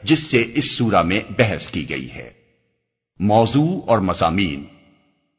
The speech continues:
سورت کا موضوع جیسا کہ اوپر بیان ہوا جنگ بنی نذیر پر تبصرہ ہے۔ اس میں بحیثیت مجموعی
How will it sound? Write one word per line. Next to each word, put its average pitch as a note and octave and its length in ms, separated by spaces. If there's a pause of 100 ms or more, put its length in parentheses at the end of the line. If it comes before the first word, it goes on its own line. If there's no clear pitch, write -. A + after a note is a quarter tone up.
سورت F#3 380
کا D#3 80
موضوع B2+ 480 (100)
جیسا A#2+ 280
کہ A#2+ 120
اوپر G#2+ 280
بیان G2+ 420
ہوا F#2+ 240 (280)
جنگ B2 360
بنی G#2+ 220
نذیر A#2 420
پر G2 180
تبصرہ A2+ 480
ہے۔ D#2 160 (440)
اس D3+ 160
میں C#3+ 120
بحیثیت A#2 580
مجموعی A2 460